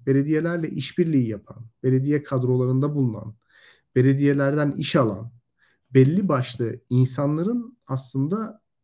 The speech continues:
bir tercihe zorlanması. Yani siyasi olarak partiniz bağımsız karar aldığı zaman bunun bedelini ekonomik olarak ödersiniz tercihi bu. Dolayısıyla partinizi siyasi olarak karar almaktan alıkoyun.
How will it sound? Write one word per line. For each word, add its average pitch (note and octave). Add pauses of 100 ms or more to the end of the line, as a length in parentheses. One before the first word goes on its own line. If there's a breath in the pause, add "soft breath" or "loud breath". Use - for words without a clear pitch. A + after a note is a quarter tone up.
(560)
bir D3+
tercihe C3+
zorlanması. G#2 (720)
Yani G#2+
siyasi C3
olarak A#2
partiniz B2+
bağımsız B2+
karar B2
aldığı A#2
zaman F3+
bunun D3+
bedelini C#3
ekonomik C3+
olarak B2+
ödersiniz B2
tercihi -
bu. - (500)
Dolayısıyla C3 (200)
partinizi C3+
siyasi B2+
olarak D3+
karar B2+
almaktan B2+
alıkoyun. B2